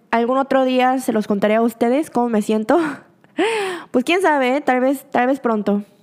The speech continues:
También algo que he notado una diferencia en mí es que, mm, uh, ta-, ta-, también, tam-, también creo que con ustedes lo han notado mucho, porque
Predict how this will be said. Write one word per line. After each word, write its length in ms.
También 260
algo 260
que 100
he 20
notado 380
una 160
diferencia 560
en 180
mí 240
es 240
que, 240
mm, 220
uh, 180
ta-, 180
ta-, 140
también, 400
tam-, 420
también 320
creo 320
que 140
con 240
ustedes 480
lo 100
han 160
notado 320
mucho, 300
porque 340